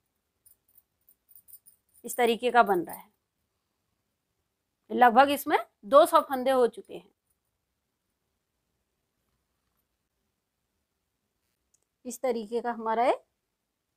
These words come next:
बन गया है। बारह जालियां आ गई हैं, एक,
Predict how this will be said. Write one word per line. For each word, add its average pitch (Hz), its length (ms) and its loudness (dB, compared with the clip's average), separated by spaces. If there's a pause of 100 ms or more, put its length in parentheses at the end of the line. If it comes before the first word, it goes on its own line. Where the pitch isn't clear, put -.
(240)
बन 226 280 -4
गया 185 200 -6
है। 175 200 -10 (1040)
बारह 220 300 2
जालियां 254 440 0
आ 254 120 0
गई 269 200 -6
हैं, 320 200 -2 (4000)
एक, 240 560 -2